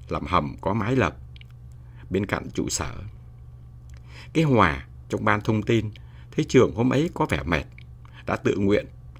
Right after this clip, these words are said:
lãnh thêm phần chỉ tiêu của Trường, đào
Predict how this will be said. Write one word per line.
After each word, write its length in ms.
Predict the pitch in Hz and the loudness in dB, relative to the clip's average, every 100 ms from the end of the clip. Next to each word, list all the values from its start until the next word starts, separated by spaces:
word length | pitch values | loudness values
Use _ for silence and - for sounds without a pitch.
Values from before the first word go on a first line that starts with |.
| - | -6
lãnh 200 | 80 127 | -4 0
thêm 200 | 123 117 | -2 0
phần 280 | 113 78 65 - - | 0 0 -4 -12 -14
chỉ 180 | - 73 | -4 -4
tiêu 320 | 65 113 110 104 | 0 2 2 -2
của 120 | - | -6
Trường, 320 | - 85 67 - - - - - - - | 0 0 0 -10 -18 -18 -18 -18 -16 -4
đào 280 | 87 71 | 0 0